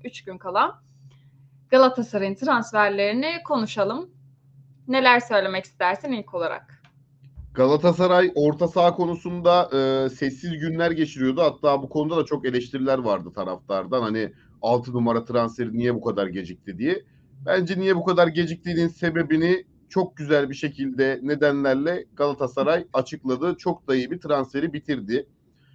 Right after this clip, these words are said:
Speaker 2: E, önce İngiliz basınında zaten iddialar çıkmıştı işte Lucas Torreira ile ilgili. En son dün işte sevgili Emre Kaplan direkt üç artı bir yıllığına anlaşmaya varıldığını açıkladı.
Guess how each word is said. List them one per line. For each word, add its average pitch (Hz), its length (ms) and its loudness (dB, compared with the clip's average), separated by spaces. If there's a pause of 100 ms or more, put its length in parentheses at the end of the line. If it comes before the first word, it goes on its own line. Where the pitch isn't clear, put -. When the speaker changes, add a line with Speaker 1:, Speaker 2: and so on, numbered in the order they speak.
(140)
Speaker 2:
E, 110 60 -2
önce 160 640 2
İngiliz 180 440 -4
basınında 185 420 -2
zaten 143 280 2
iddialar 110 520 -2
çıkmıştı 104 460 -12
işte 101 300 -6
Lucas 101 360 -8
Torreira 104 420 -2
ile 98 200 -6
ilgili. 120 340 -4 (500)
En 170 220 4
son 185 400 0
dün 185 200 -2
işte 170 300 -4
sevgili 165 420 0
Emre 165 240 2
Kaplan 160 460 2
direkt 165 280 -4
üç 165 160 -4
artı 151 300 2
bir 156 100 -8
yıllığına 147 420 0
anlaşmaya 139 800 -2
varıldığını 135 540 2
açıkladı. 190 580 -2